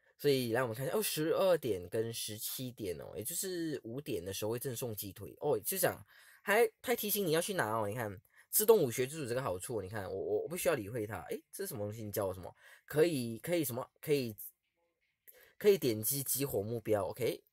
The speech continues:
就说我这样点的话，他们大家都会打他一个哦。对哦，激活，对，这个叫点击激活。就说我只要点到那个角色哦，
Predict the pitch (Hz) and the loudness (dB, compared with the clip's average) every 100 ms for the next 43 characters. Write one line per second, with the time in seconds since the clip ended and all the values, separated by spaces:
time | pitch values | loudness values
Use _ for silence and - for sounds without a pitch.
0 | - - _ _ _ - 220 226 220 - | -20 -20 _ _ _ -6 4 8 8 8
1 | 156 220 254 135 127 202 170 147 170 156 | 6 6 6 4 4 2 0 4 4 4
2 | 123 139 110 98 107 110 - 107 98 147 | 4 2 0 -2 -2 -2 2 2 2 4
3 | 127 110 139 147 101 123 113 - _ - | 4 4 2 2 2 2 -4 -6 _ -4
4 | 151 147 127 117 101 107 127 117 117 101 | 0 2 2 0 -4 -6 -6 -6 -2 -2
5 | - - - - 247 240 143 139 160 117 | -4 -10 -8 6 12 12 12 12 8 4
6 | 101 120 123 143 143 117 85 90 120 95 | 4 6 6 6 4 0 -2 0 2 2
7 | 82 | -2